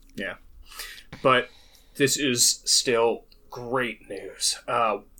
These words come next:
with all the new, uh, with all the data that you've gotten, I think even Matthews is gonna be happy about this. We're making e-, those extra stops, and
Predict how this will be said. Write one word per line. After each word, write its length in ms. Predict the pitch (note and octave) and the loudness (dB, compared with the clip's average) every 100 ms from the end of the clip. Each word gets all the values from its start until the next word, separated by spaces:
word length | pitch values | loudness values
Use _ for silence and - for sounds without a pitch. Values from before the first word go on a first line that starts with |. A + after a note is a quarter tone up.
| - | -6
with 160 | C3+ C3 | 2 4
all 120 | C#3 | 4
the 100 | B2+ | 4
new, 80 | B2+ | 2
uh, 400 | C#3+ B2 B2 - | 2 0 -2 -10
with 160 | A#2+ A#2 | 2 4
all 80 | |
the 100 | A#2 | 4
data 240 | - A2+ G#2+ | 2 0 0
that 140 | G#2 | -4
you've 140 | G2 F#2 | -4 2
gotten, 280 | G#2 G2 F#2+ | 2 2 -2
I 20 | |
think 180 | G#2+ G2+ | -4 -4
even 280 | G#2+ G2 F2+ | -6 -8 -6
Matthews 400 | G2 G2+ F#2+ - | -6 -6 -6 -6
is 80 | - | -4
gonna 200 | A2 G#2 | -4 -4
be 100 | G2+ | -2
happy 320 | G#2 G2 G#2 | -2 -2 -4
about 300 | G2 G2 - | -2 -2 0
this. 360 | A2 G2 - | 0 0 -4
We're 140 | B2 B2 | 0 2
making 240 | B2 A#2 | 2 2
e-, 80 | A#2 B2+ | 0 0
those 240 | B2+ A#2 | 0 2
extra 240 | B2 - B2+ | 2 0 -2
stops, 480 | - B2+ C3 - | 4 6 4 2
and 260 | A#2 G#2+ | -2 -4